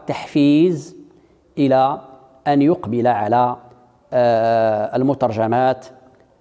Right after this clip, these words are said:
آه، المغربية والعربية والأجنبية أيضًا، فهي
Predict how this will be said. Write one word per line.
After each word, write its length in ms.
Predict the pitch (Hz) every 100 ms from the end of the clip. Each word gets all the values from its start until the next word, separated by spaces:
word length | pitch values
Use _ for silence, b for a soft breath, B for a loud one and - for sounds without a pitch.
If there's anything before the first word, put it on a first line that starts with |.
| -
آه، 360 | 123 117 110
المغربية 880 | 117 120 104 110 95 104 117 127 -
والعربية 1080 | 110 107 117 117 113 92 98 98 90 120 147 -
والأجنبية 840 | 185 190 139 113 113 101 98 98 -
أيضًا، 400 | 95 135 196 202 - B B B B _
فهي 1080 | - 131 135 131 131 113 123 190 135 135